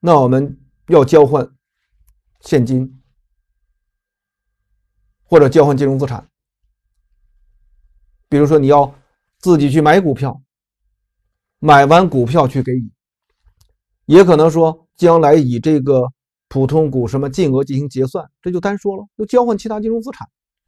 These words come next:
所以说的这个问题，钱在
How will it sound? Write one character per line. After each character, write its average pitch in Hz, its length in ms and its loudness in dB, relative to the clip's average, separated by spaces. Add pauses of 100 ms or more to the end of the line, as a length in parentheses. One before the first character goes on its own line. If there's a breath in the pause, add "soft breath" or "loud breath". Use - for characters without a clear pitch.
(2750)
所 139 80 -6
以 131 40 -2
说 151 140 2
的 147 80 4
这 151 120 0
个 139 60 -2
问 123 100 -4
题， - 220 -18
钱 165 360 0
在 175 220 2